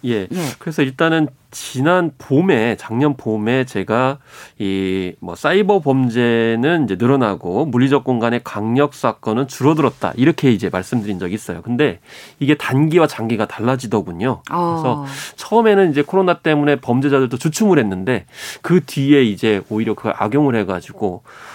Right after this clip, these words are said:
Speaker 1: 어, 강력 사건이 늘어난 게 아닌가 하는 생각이 드는데 일단
Speaker 2: 네.
Speaker 1: 마약 산업은 지금 엄청 타격입니다. 왜냐하면 국가 간 이동 제한으로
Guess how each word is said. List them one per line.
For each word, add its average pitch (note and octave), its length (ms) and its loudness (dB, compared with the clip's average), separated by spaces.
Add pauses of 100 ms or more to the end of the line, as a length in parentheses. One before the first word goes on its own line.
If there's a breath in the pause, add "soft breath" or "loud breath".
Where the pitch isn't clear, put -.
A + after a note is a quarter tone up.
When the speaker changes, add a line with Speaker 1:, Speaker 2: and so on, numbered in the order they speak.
(140)
Speaker 1:
어, - 120 -14
강력 C#3 320 2
사건이 A#2+ 320 0
늘어난 A#2 300 2
게 A2 60 -2
아닌가 G#2 220 -4
하는 G#2+ 100 0
생각이 A2 240 -2
드는데 F#2+ 320 -6
일단 F3+ 420 0
Speaker 2:
네. C4 60 -8 (540 loud breath)
Speaker 1:
마약 D3 500 0
산업은 E3 440 0
지금 C3 160 -2
엄청 B2 300 -2
타격입니다. A2+ 680 0
왜냐하면 B2 340 0
국가 C3 240 -2
간 C#3+ 160 2
이동 A#2+ 300 0
제한으로 A2+ 580 0